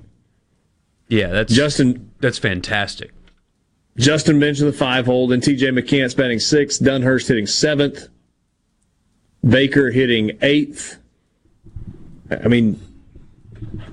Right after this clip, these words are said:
Speaker 2: I don't know what you do at this point. I mean, K-, Cale Baker is, if the pitch is spinning, he's an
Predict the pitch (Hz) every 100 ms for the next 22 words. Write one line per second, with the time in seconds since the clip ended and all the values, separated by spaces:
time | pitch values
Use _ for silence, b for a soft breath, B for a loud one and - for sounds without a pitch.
0 | - - - - 240 269 196 175 151 113
1 | 127 123 110 - 104 - 90 76 - _
2 | _ _ _ _ _ _ _ _ _ _
3 | _ _ - 131 131 131 175 - 165 -
4 | 160 175 175 156 151 147 147 139 135 135
5 | 127 123 117 107 - - - _ _ _
6 | _ _ _ _ _ _ _ _ - 147
7 | 139 123 - 196 190 143 - - 151 139
8 | 131 113 117